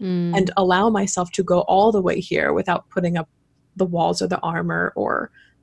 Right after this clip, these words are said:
Speaker 2: the boulder in the road that says, 'Stop it, we're not going in that direction'?" And I found out once I did, it was kind of like a path that circled back on itself, and I landed back where I was when I started.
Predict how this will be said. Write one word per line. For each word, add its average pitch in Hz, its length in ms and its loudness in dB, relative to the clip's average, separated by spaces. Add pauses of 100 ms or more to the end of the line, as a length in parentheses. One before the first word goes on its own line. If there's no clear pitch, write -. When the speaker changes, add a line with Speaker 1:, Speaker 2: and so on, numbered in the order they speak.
(100)
Speaker 2:
the 185 100 2
boulder 175 360 4
in 165 100 2
the 180 80 -4
road 175 280 4
that 180 140 -2
says, 170 180 -2
'Stop 170 280 -2
it, - 100 -4
we're 156 100 -2
not 170 160 -2
going 175 220 0
in 101 100 -4
that 196 160 -4
direction'?" 208 640 -4 (840)
And 214 80 4
I 214 60 4
found 233 260 4
out 208 140 4
once 214 180 0
I 180 100 4
did, 220 200 4
it - 80 0
was 175 100 -4
kind - 200 0
of 185 80 0
like 170 100 -2
a 170 60 -4
path 180 360 0
that 185 140 -2
circled 175 320 -2
back 170 240 -2
on 220 100 0
itself, 226 400 -2
and 175 100 -2
I 175 80 -2
landed 170 340 -2
back 170 220 -4
where 170 100 -2
I 170 60 -2
was 175 200 -4
when 180 100 -4
I 185 60 -4
started. 208 500 -2